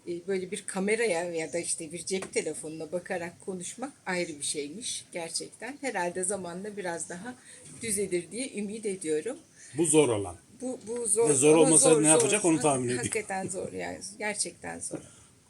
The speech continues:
Speaker 1: Ee, biz buyuz. Şu an için buyuz. Çocuklarla birazdan tanışırsınız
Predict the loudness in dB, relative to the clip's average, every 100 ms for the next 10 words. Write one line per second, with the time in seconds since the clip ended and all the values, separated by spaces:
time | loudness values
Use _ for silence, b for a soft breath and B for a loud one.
0 | _ _ -14 -14 B B B B _ 0
1 | 2 2 0 0 -2 -2 -4 -8 B B
2 | -12 -2 0 2 4 4 6 6 6 2
3 | -2 -2 -4 -6 -8 -6 -4 -2 0 0
4 | -2 -8 -20 -12 -6 -6 -6 -2 -2 0
5 | 0 0 0 -2 -6 -6 -8 -6 -6 -6
6 | -2 -4 -4